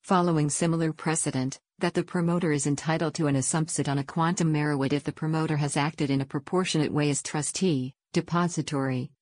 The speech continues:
delaying forwarding of the principal of the ticket sale part payments,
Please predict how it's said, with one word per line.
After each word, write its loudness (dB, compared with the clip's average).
delaying 2
forwarding 2
of -2
the 0
principal 0
of -2
the -2
ticket -2
sale 0
part -4
payments, 0